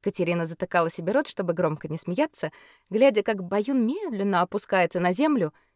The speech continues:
сохраняя на морде оскорблённое выражение и сложив лапки под грудью, будто он лежит на печи.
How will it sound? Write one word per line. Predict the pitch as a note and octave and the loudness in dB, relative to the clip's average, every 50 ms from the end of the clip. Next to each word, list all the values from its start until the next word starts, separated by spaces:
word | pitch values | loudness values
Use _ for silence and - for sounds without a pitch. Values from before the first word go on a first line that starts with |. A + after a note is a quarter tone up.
| _ | _
сохраняя | - - - C4 C#4 C#4 C4 B3 B3 A3+ | -10 -4 -2 2 4 6 6 6 6 6
на | G#3+ G#3+ G#3 | 6 6 4
морде | G#3+ G#3 F#3+ F#3+ F#3 - F3+ | 4 4 4 4 4 2 2
оскорблённое | F3 - - G3 F#3+ F#3 E3 F3+ F#3 E3 D#3+ D3+ D3 D3 D3 D3 C3 | 0 0 -2 -4 -2 -2 0 2 2 4 4 2 0 -2 -4 -4 -4
выражение | B2+ C#3+ D3 D3+ E3+ F3+ A3+ D4+ E4 C#4+ G#3+ F3 D3 C#3 C#3+ - _ _ _ _ _ _ _ - | -4 -4 -2 -2 -2 -4 -4 -6 -4 -4 -4 -4 -4 -8 -12 -16 _ _ _ _ _ _ _ -10
и | B3+ | -6
сложив | - B3+ C4 A3+ C4+ C4 - | -2 -2 0 0 -2 -2 0
лапки | D4 E4+ - _ - C4+ | -2 -2 -2 _ -6 -6
под | - G3 F#3+ | -4 -2 -2
грудью, | G3+ F#3+ G3+ G#3 E3+ F3+ F#3 F3 D#3 - - - _ _ _ _ - | 0 0 0 0 -2 -2 -2 -2 -2 -2 -4 -20 _ _ _ _ -4
будто | B3+ B3+ E4 - - C4+ C#4+ | 0 0 0 2 4 2 4
он | C#4+ C#4 | 4 4
лежит | A#3+ G#3+ F#3+ G3 A3 - | 2 0 0 -2 -6 -4
на | G#3+ G#3 | -6 -6
печи. | - - - - - C#3+ C#3+ - | -6 -8 -12 -12 -10 -12 -12 -12